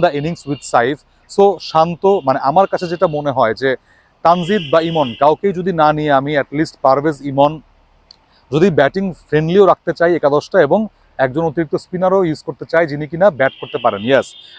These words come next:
I am talking about রিশাদ লিমন। Yes, রিশাদকে রাখা উচিত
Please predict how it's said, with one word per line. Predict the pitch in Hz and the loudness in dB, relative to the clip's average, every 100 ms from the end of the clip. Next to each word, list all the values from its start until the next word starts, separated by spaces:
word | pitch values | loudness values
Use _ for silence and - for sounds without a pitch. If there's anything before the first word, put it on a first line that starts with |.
| 151 | -2
I | |
am | 170 | 0
talking | 151 160 156 | -2 -4 -2
about | 143 131 | 0 0
রিশাদ | 113 - 127 117 - | -4 -4 -4 -6 -8
লিমন। | 120 127 92 80 107 | -4 -2 -4 -6 -2
Yes, | 120 - | -2 -2
রিশাদকে | 113 113 151 - | -8 -4 -4 0
রাখা | 151 123 - 170 | 0 0 -2 -6
উচিত | 190 185 | -4 -4